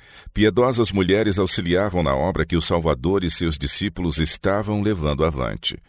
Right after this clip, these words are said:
Se os que se estavam opondo a essa obra houvessem encontrado qualquer coisa fora de lugar na conduta dessas mulheres,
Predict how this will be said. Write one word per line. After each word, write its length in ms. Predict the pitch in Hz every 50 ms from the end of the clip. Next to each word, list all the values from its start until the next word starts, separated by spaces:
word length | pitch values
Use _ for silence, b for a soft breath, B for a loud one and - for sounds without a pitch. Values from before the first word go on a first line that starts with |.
| B B B B B B B B B
Se 180 | B - - 147
os 140 | 156 - -
que 100 | - 165
se 140 | - - 147
estavam 460 | - - - 139 135 123 117 113 95
opondo 500 | 85 80 _ - 101 117 120 113 80 67
a 40 | 58
essa 280 | 69 90 - - -
obra 380 | 64 64 67 65 64 - - - B B B B B B
houvessem 600 | B 76 69 67 92 101 98 92 - 78 67 71
encontrado 560 | 80 80 82 82 73 65 - 87 87 90 85
qualquer 420 | 78 87 80 73 - - 90 82 -
coisa 280 | - 90 85 78 80
fora 500 | 76 - - - - 90 95 104 104 98
de 80 | 73 82
lugar 440 | 80 73 69 64 78 82 87 85 82
na 100 | 78 -
conduta 480 | - 82 71 67 67 85 85 - 82
dessas 500 | 64 62 73 85 95 104 - - 92 78
mulheres, 680 | 71 73 69 60 69 76 78 71 64 64 - - - -